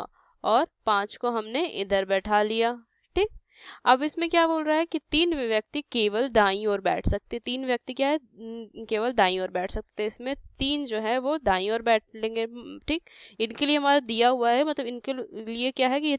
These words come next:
तीन जो है, ये जो तीन है ये दाईं की तरफ बैठेंगे और दो जो है वो बाईं की, ये जो है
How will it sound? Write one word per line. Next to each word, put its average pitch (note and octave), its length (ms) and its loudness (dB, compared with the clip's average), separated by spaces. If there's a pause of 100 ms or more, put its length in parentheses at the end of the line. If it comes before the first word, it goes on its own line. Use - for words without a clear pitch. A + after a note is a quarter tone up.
(100)
तीन C#4 220 -4
जो B3+ 160 -2
है, D4 180 0
ये A3+ 240 -2
जो C4+ 140 -2
तीन B3+ 200 -6
है C4+ 60 -4
ये D4+ 280 -2
दाईं G3 280 2
की C4 200 -8
तरफ G#3 300 -4
बैठेंगे F#3+ 440 -2 (360)
और G#3+ 160 2
दो A#3+ 220 2
जो C4 160 0
है A#3+ 180 2
वो D4+ 220 0 (260)
बाईं G3+ 340 6
की, B3+ 120 -6
ये G#3+ 260 0
जो A3 120 -4
है D4 180 2